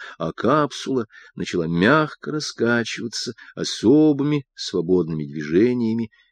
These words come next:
как это обычно бывает в искусственном силовом поле, и рухнула вниз.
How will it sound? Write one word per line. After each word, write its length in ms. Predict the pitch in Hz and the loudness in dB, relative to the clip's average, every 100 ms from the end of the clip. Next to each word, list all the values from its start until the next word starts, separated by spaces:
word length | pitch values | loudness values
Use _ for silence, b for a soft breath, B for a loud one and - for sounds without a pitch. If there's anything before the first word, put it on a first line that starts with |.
| _ | _
как 220 | - - | -8 -6
это 160 | - 92 | -2 0
обычно 400 | 87 110 - 98 | 2 0 0 0
бывает 380 | 92 101 98 - | 4 6 4 4
в 100 | 92 | -2
искусственном 800 | - - 127 117 - 110 95 90 | -2 -6 -6 -6 -6 -4 -4 -4
силовом 560 | - 113 95 104 92 - - | -4 0 2 2 0 -6 -2
поле, 420 | 110 104 98 95 _ | 4 6 4 2 _
и 200 | 98 90 - - | -6 -6 -8 -12
рухнула 1000 | - 123 180 156 _ - 139 127 123 131 | -2 2 2 0 _ -14 -10 -8 -10 -14
вниз. 640 | 156 175 87 - - - | -12 -6 -4 -4 -8 -16